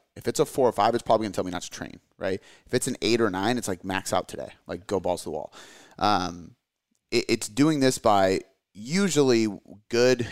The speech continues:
H R V apps and trackers don't just go off of heart rate variability.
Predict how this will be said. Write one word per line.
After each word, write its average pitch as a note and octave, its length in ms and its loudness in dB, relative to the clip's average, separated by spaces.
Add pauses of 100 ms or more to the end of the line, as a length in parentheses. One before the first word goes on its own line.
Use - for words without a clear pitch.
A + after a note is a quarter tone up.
H A2+ 220 -2
R A2 120 2
V G2+ 520 -6
apps F#2 340 -2
and F#2 120 -10
trackers F#2+ 420 -4
don't G#2 380 -4
just - 420 -2
go F#2+ 280 2
off F#2 260 2
of F2+ 100 -14
heart - 380 -2
rate F#2+ 180 -4
variability. F#2+ 640 -2